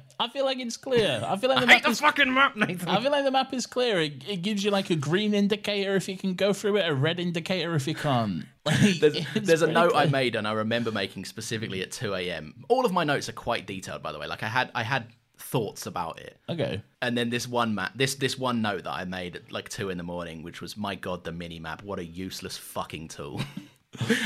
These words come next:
Speaker 2: And
Speaker 1: I
Speaker 2: that's
Speaker 1: like
Speaker 2: not,
Speaker 1: it.
Speaker 2: it's not useless.
Speaker 1: It's not. It's, it's very useful. I like it. It's got me out of some tough situations.
Speaker 2: Yeah. Um, there are,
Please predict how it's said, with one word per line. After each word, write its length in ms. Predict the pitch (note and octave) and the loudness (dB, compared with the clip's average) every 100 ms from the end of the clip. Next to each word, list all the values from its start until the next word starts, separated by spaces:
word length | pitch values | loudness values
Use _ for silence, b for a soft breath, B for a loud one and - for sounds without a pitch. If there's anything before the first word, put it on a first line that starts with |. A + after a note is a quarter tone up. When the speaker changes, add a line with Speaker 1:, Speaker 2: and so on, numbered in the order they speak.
| B | B
Speaker 2:
And 80 | - | 6
Speaker 1:
I 120 | A#3+ | 6
Speaker 2:
that's 120 | G#3 | 6
Speaker 1:
like 0 | |
Speaker 2:
not, 100 | - | 0
Speaker 1:
it. 120 | - | 0
Speaker 2:
it's 180 | B3+ A#3 | 0 2
not 240 | C4+ D4 E3+ | 6 6 4
useless. 760 | E3+ D3 - E2 C3 - - _ | 0 0 -2 -6 -8 -12 -14 _
Speaker 1:
It's 200 | - D#3+ | -4 -2
not. 280 | C4+ - G2 | 2 2 2
It's, 280 | G2+ G2+ - | -2 -6 -8
it's 160 | A#2 | -6
very 180 | C3+ F3 | -4 -2
useful. 320 | E3 E3+ - F2 | 0 -2 -2 0
I 120 | B2+ | 0
like 260 | D3+ D3+ - | 0 -2 -6
it. 40 | |
It's 160 | C2 - | -8 -2
got 140 | E3+ | -2
me 60 | F3+ | 0
out 120 | F3 | 0
of 60 | D#3 | -2
some 160 | C#3+ | -4
tough 220 | C3 D3+ C#3 | -2 -2 -2
situations. 720 | G#2+ - C3 C3+ D2+ C2 - A2+ | -6 -4 -2 -4 -6 -12 -14 -10
Speaker 2:
Yeah. 280 | G2 C#2+ - _ _ b b b | -8 -8 -12 _ _ b b b
Um, 420 | A2+ B2+ C3 - A#2+ | -4 -2 -4 -8 -4
there 180 | C#3 | 0
are, 300 | C#3+ C#3 A#2+ | 2 4 2